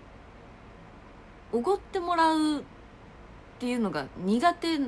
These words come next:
なのよ。そう、これは昔からなんですけど。なんか、別に相手が女性であれ、男性であれ、年上であれ、年下であれ、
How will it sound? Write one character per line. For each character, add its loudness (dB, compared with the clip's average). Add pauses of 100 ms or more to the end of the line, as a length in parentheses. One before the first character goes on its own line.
(260)
な -2
の -2
よ。 -8 (2500)
そ -6
う、 -4
こ -6
れ 0
は 2
昔 -2
か -4
ら -2
な -8
ん -12
で -16
す -18
け -16
ど。 -14 (1800)
な -6
ん -4
か、 -8 (1700)
別 -2
に 0
相 -2
手 -4
が 0
女 -8
性 -4
で -4
あ 2
れ、 -4
男 -6
性 -6
で -6
あ -6
れ、 -8 (540)
年 -4
上 2
で 0
あ 2
れ、 -2
年 -10
下 -4
で -2
あ -2
れ、 -8